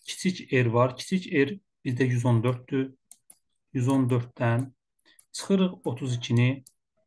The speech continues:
Hansı cavabı almaq üçün? Böyük R almaq üçün. Burada neçə qalır? Burada dörddən iki çıxanda,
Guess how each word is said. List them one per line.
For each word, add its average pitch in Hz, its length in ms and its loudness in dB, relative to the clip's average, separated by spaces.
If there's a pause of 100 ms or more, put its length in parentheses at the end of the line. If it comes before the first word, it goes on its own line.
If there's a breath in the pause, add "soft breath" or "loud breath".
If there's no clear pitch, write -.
(1200)
Hansı 143 320 0
cavabı 120 300 4
almaq 113 280 0
üçün? 127 220 -6
Böyük 131 240 0
R 120 180 -2
almaq 107 340 -4
üçün. - 240 -18 (100)
Burada 131 200 0
neçə 120 280 0
qalır? 139 340 -2
Burada 127 260 -2 (160)
dörddən 123 380 -2
iki - 160 -12
çıxanda, 107 580 -4